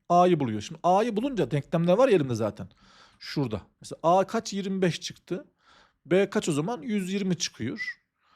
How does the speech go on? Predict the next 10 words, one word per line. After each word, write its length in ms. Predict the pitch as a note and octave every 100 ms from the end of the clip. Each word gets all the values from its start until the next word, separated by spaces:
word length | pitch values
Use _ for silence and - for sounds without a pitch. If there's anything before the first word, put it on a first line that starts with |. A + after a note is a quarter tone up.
| _ _ _
A 220 | E3+ F#3
yirmi 360 | F#3+ F3+ F3+ F#3
beş 200 | F#3+ -
çıkınca 340 | - A3+ C#3+
C 220 | A#2+ F#3 E3
de 100 | D#3+
kaç 240 | F#3+ -
çıkıyor? 240 | - B3+
Otuz 260 | G#3 - F#3+
beş, 580 | F3 - - - -